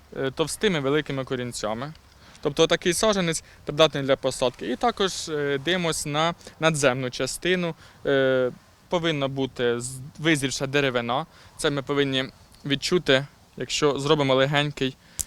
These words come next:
похрускування. Якщо так, так хрустить, значить це дерево визріло в наших умовах і бу-, буде гарно себе почувати. Також повинні бути бічні розгалудження або ж без них. Є такі саджанці,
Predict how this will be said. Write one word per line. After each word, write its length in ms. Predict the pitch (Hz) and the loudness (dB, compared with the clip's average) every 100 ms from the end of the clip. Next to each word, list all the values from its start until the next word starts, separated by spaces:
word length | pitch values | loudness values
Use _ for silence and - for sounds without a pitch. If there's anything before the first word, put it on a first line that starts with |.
| - - - - | -8 -20 -10 -4
похрускування. 760 | 139 147 139 - 113 110 127 143 | -2 0 -2 -4 -10 -8 -2 0
Якщо 220 | - 160 | 2 4
так, 180 | 151 - 156 147 | 2 2 -2 2
так 180 | 151 - | 2 2
хрустить, 480 | 160 - 247 254 - _ - - | -4 -4 -4 -4 -10 _ -20 -6
значить 380 | 147 202 - 135 | 0 0 0 0
це 200 | 151 160 | 2 4
дерево 380 | 139 147 127 123 | 6 6 6 2
визріло 540 | 135 143 175 190 208 185 - - - - - | 2 2 0 0 -2 -4 -12 -20 -20 -20 -10
в 40 | 165 | -2
наших 400 | 160 - 156 165 | -2 -2 -6 -6
умовах 500 | 156 156 151 147 - - - - | -2 0 2 2 0 -20 -18 -6
і 320 | 165 180 196 | 0 4 4
бу-, 300 | 156 147 151 | 4 -4 -6
буде 420 | 123 139 139 160 | -6 -6 0 2
гарно 260 | 151 151 156 | 6 6 4
себе 200 | 160 143 | 2 2
почувати. 580 | 156 139 147 123 104 131 | 2 -2 0 0 -2 0
Також 380 | 214 202 175 - - - - - | 0 2 -2 -6 -14 -16 -14 -6
повинні 400 | 165 165 156 147 | -2 -2 -2 -4
бути 720 | 135 151 139 139 127 120 117 131 | -4 -6 -4 -4 -2 -2 -4 -4
бічні 340 | 170 - 143 | -2 -2 0
розгалудження 920 | 127 131 160 160 185 175 208 202 208 208 - - | 0 0 0 0 0 -2 -2 -2 -2 -4 -10 -2
або 280 | - 147 220 | 2 6 4
ж 80 | 170 | 6
без 260 | 170 139 | 4 4
них. 260 | 127 117 120 | 0 -2 2
Є 120 | 147 | 2
такі 240 | 147 143 151 | 2 -2 0
саджанці, 680 | 226 220 196 180 - 170 | 2 2 2 0 -2 -2